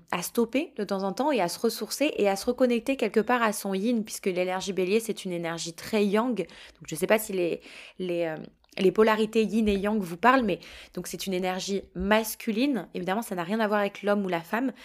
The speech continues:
Et le yin, c'est l'énergie féminine. C'est une énergie plutôt de douceur, de lenteur.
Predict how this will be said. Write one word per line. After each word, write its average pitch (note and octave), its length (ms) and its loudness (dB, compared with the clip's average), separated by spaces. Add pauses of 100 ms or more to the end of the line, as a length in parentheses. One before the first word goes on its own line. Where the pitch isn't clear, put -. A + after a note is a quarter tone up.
(260)
Et A3 240 6
le F#3 180 2
yin, A3 220 4
c'est A3+ 140 -2
l'énergie F#3+ 420 0
féminine. G#3 720 2
C'est - 220 -10
une G3 80 0
énergie F#3 400 0
plutôt A3 380 2
de F3+ 160 4
douceur, F3 760 0
de F3+ 140 2
lenteur. F#3+ 640 0